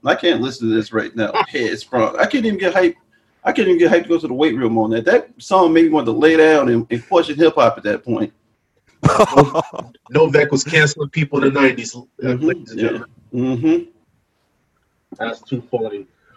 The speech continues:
Speaker 2: Well, man, let's, let's get into a beef that, <laughs> that we could kinda maybe have a little bit more, uh, give and take on, 'cause like you said, that, that, that first one, we, we pretty much unanimously, uh, feel that Canibus, uh, got the best of L L. Um,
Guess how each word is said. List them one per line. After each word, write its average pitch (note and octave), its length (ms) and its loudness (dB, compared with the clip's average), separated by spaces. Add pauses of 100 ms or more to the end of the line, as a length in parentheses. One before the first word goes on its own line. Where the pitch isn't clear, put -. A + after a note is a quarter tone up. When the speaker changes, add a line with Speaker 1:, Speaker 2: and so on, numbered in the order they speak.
(120)
Speaker 2:
Well, B2+ 120 4
man, D3+ 180 4
let's, G3+ 220 4 (180)
let's F#3+ 220 2
get A3+ 160 0
into G#3+ 300 4
a C#3 60 2
beef D#3+ 360 -4
that, C#3+ 220 4 (500)
<laughs> - 100 -16
that C#3 140 4
we D#3 100 0
could C#3+ 180 -2
kinda D3+ 280 0
maybe C#3 320 2
have C#3 220 0
a B2 40 -2
little D#3+ 260 2
bit C3 220 4
more, B2+ 380 2
uh, A#2 420 -4 (640)
give D3 180 2
and C3+ 100 0
take C#3 280 2
on, A#2+ 180 -2
'cause A#2 100 -10
like C3+ 160 -4
you B2+ 60 -12
said, - 280 0
that, C3+ 160 0
that, C4 200 -2
that F#3 220 0
first D3 280 4
one, A2 140 -8
we, A#2+ 180 -4
we C3+ 140 2
pretty C3+ 240 4
much A#2+ 240 -2
unanimously, A#2 720 -4
uh, A2 240 -2 (440)
feel C3+ 260 2
that - 140 -6
Canibus, A#2+ 460 -2
uh, G#2 220 -4 (260)
got - 200 0
the - 80 -6
best A2+ 300 -4
of G#2 100 -8
L A2 260 -4
L. G#2 240 -8 (460)
Um, A#2+ 300 0